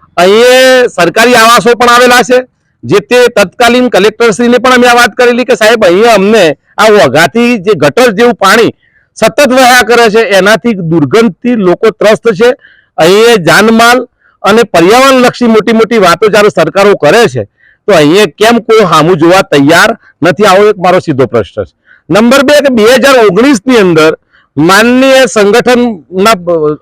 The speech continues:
નેતા શ્રી ભાજપના આઈ કે જાડેજા, જાડેજા સાહેબ આ કેમ્પસમાં આવ્યા હતા અને એ વખતે ઓઘાનું એક આખું જે અમારી અહીંયા ઓઘું છે એની આર સી સી દિવાલ કરેલી હતી કે તમે તોડી નાખો, અમે ખાતમુહૂર્ત કરીએ તો તમારે ત્યાંથી સફાઈ અને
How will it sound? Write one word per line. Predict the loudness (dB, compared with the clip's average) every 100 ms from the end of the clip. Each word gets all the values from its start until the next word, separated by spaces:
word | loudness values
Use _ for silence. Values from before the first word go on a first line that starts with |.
| -4
નેતા | -2 0 -2
શ્રી | 0 0
ભાજપના | 0 0 -2 -2 -2 -2 -6 _ _ -2
આઈ | 0
કે | 0 0
જાડેજા, | 0 0 2 2 0 -2
જાડેજા | 0 0 2 0
સાહેબ | 2 0 2
આ | 0 0 0 -4 _ -4
કેમ્પસમાં | -4 -2 -4 -2 -2
આવ્યા | 0
હતા | 0 -2 -6 _ _ _ _ -4
અને | 0 2 2 0 -6 -20 -4
એ | 0 2 2
વખતે | 0 -2 2 2 2 2
ઓઘાનું | 0 0 2 2 0
એક | 0 -2 -2
આખું | -4 -2 -2
જે | 0 2
અમારી | 2 0 2
અહીંયા | 2 2 2
ઓઘું | 0 0
છે | 0
એની | 0 0
આર | -2 -2
સી | -4
સી | -4
દિવાલ | -2 0 0
કરેલી | 0 -2 0 0
હતી | -2 -10 _ _ _
કે | -4
તમે | 0 0
તોડી | 2 2 2
નાખો, | 0 0
અમે | 0 0
ખાતમુહૂર્ત | -2 -2 0 0 0
કરીએ | 0 2 0 -2 _ _ -4
તો |
તમારે | -2 0 0
ત્યાંથી | 0 0 0
સફાઈ | -2 -2 0 2
અને | 2 2 0 -2